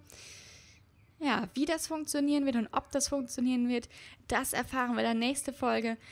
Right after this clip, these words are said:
Also, ihr Lieben, macht's gut und wir sehen uns morgen wieder.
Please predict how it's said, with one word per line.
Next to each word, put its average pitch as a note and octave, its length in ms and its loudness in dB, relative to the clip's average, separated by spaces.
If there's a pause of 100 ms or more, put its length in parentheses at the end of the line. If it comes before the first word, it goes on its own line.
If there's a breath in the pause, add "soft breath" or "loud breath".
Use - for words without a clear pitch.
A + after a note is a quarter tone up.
(240 loud breath)
Also, A3 300 4
ihr G#3 140 0
Lieben, F#3+ 360 0
macht's F#3 360 -4
gut A3+ 320 -2
und G4+ 280 0
wir D#4+ 120 2
sehen A3+ 180 2
uns F4 220 -4
morgen A3 440 0
wieder. F#3 300 -6